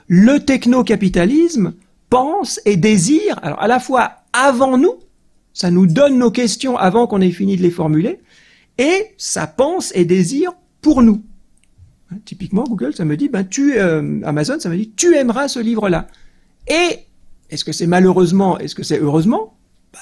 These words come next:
justement, les deux à la fois, il faut, il faut distinguer. Euh,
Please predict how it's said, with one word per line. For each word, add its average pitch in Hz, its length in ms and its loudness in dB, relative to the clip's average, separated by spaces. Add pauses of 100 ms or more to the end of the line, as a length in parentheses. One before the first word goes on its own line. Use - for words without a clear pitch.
(100)
justement, 277 280 -8
les 165 140 -2
deux 147 140 -2
à 151 40 -2
la 151 100 -4
fois, 415 200 -8
il 208 80 -4
faut, 151 240 -8
il 147 40 -8
faut 156 120 -10
distinguer. 156 480 -6 (380)
Euh, 123 320 -2